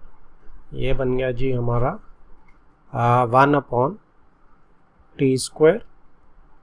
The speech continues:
plus one को वन स्क्वायर लिख सकते हैं, डी टी। अब इसका formula मेरे पास available है,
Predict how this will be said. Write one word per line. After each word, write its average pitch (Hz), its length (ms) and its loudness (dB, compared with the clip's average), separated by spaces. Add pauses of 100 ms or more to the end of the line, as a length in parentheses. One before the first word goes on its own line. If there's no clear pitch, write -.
(400)
plus 147 320 6
one 131 240 6
को 147 160 4
वन 131 180 6
स्क्वायर 147 280 4
लिख 139 100 2
सकते - 320 -6
हैं, 190 240 -8
डी 127 160 4
टी। 113 200 -12 (1300)
अब 196 200 2
इसका 175 280 2
formula 156 360 6
मेरे 143 160 2
पास 160 260 2
available 110 420 0
है, 113 120 -18